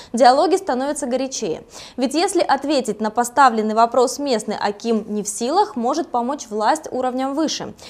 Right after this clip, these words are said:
В четверг в Тимирязевском и районе Шалакына в разговоре акима с сельчанами принял участие Аскар Сакипкиреев. Зам акима такой визит использовал и как возможность обратить внимание руководителя района на недочеты и показатели, которые ниже, чем у других.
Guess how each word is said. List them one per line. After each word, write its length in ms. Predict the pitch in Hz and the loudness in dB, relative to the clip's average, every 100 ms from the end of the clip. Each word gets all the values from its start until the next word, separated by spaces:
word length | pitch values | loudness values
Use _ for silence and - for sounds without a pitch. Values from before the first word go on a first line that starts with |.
| - | -20
В 60 | - | -4
четверг 420 | 311 311 339 262 | -4 0 0 0
в 60 | - | -4
Тимирязевском 800 | 233 220 220 254 320 339 359 359 | -4 -2 0 0 0 -4 -4 -4
и 180 | - 311 | -2 0
районе 340 | 233 226 208 | 0 0 -4
Шалакына 580 | - 220 226 226 381 359 | -4 -2 -2 -2 0 0
в 40 | |
разговоре 460 | 214 202 202 226 220 | 0 -2 -2 -2 -2
акима 480 | - 190 269 269 226 | -4 -6 -6 -4 -4
с 80 | |
сельчанами 560 | 247 240 330 370 370 302 | -4 -6 -2 -2 -2 -4
принял 280 | 277 330 294 | -4 -4 -4
участие 420 | 233 262 277 254 | -4 -4 -4 -4
Аскар 300 | 233 240 233 | -4 -2 -2
Сакипкиреев. 760 | 226 220 220 - 233 202 160 - - - | -4 -8 -8 -2 0 0 -2 -8 -20 -8
Зам 220 | 247 277 330 | 2 2 2
акима 300 | 330 427 392 | 2 2 4
такой 300 | 269 277 247 | 2 0 0
визит 320 | 247 330 381 | 0 0 0
использовал 600 | - - 294 311 320 330 | -4 -2 -2 0 0 -2
и 120 | 330 | -2
как 200 | 330 285 | -6 -4
возможность 580 | 226 220 285 339 330 330 | -4 -2 -2 -2 -4 -6
обратить 480 | - 226 214 269 302 | -8 -2 -2 -2 -4
внимание 500 | 254 247 269 240 196 | -4 -2 -2 -2 -4
руководителя 680 | 220 220 240 247 - 208 196 | -6 -4 -2 -2 -4 -4 -2
района 440 | 190 208 339 359 | -2 0 0 0
на 120 | 226 | -2
недочеты 640 | 262 294 285 285 320 349 370 | -2 -2 -2 -2 -4 -4 -4
и 140 | - | -6
показатели, 720 | - 190 190 190 294 349 277 | -8 -8 -6 2 2 2 -2
которые 320 | 226 202 285 | -6 -6 -4
ниже, 320 | 240 220 269 277 | -2 -2 -2 -6
чем 280 | - 240 226 | -6 -6 -6
у 80 | |
других. 500 | 214 220 214 196 147 | -6 -4 -4 -4 -8